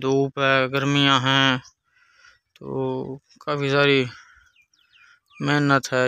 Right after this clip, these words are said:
ये भी बड़ी मेहनत है। मतलब, इतनी धूप में, इतनी गर्मी में उठा कर ले आना, और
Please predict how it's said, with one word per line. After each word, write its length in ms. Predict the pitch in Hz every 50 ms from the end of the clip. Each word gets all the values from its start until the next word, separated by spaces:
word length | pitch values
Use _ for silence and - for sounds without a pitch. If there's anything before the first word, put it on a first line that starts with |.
| 127
ये 180 | 127 127 127 127
भी 180 | 123 131 131 127 123 120 123 120 _ _ _ - 143
बड़ी 220 | 131 131 131 131 127
मेहनत 440 | 131 127 127 127 127 123 123 - -
है। 100 | 127 123 127
मतलब, 340 | 131 127 123 123 127 123 - 131
इतनी 280 | 127 123 127 131 131 123
धूप 340 | - 127 127 131 127 -
में, 160 | 139 135 135 135
इतनी 220 | 127 131 135 135 131
गर्मी 320 | 139 139 135 139 139 135 135
में 240 | 131 131 131 127 - _ _ _ _ - - - - - - - - _ _ _ _ - - 139
उठा 420 | 135 - - - 131 131 131 127 123 -
कर 160 | 139 131 127
ले 200 | 127 127 131 131
आना, 380 | 131 131 127 127 127 127 127 127
और 80 | 123